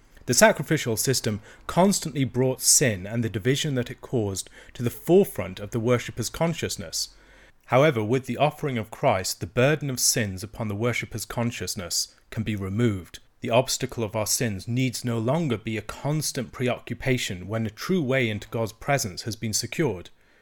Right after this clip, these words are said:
This contrasts markedly with the Old Covenant, in which, year after year, there were repeated reminders of that obstacle of sin,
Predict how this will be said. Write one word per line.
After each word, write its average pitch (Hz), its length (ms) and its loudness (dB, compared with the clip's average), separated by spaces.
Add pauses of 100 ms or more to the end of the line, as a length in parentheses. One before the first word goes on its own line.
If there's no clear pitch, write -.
(360)
This 135 140 2
contrasts 123 520 0
markedly 117 560 2
with 101 160 -6
the 117 100 -8
Old 117 240 2
Covenant, 104 640 -4
in 113 140 -4
which, 123 260 -2 (220)
year 135 280 4
after 143 300 0
year, 101 300 -4
there 107 160 -4
were 107 180 -4
repeated 123 580 -4
reminders 113 560 -2
of 87 120 -12
that 107 200 -6
obstacle 110 540 -2
of 90 80 -10
sin, 95 380 -2